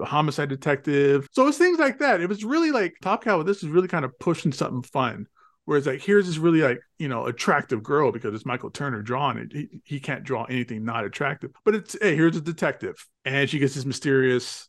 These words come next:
artifact that comes, it becomes a part of her and gives her this, like, sexy bikini kind of thing going on, and her clothes somehow disappear.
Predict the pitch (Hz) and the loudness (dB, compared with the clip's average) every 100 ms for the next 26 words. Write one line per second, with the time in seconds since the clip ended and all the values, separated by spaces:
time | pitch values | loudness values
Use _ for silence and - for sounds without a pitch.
0 | _ 127 127 127 135 117 117 117 131 120 | _ 0 2 2 0 -2 -2 -2 -4 -2
1 | 123 - - 123 131 143 123 127 120 120 | -6 -8 -10 -2 0 2 0 0 0 0
2 | 123 120 120 127 123 123 107 - 160 117 | 0 2 2 2 0 0 -4 0 0 0
3 | - 127 110 139 127 113 123 110 - 123 | -2 -4 -2 0 0 0 -2 -4 -4 -4
4 | 120 113 107 110 110 110 110 - 123 117 | -2 -2 0 -2 -2 -4 -6 -2 0 0
5 | 107 110 107 113 - - - - | -2 -6 -4 -4 -6 -4 -4 -4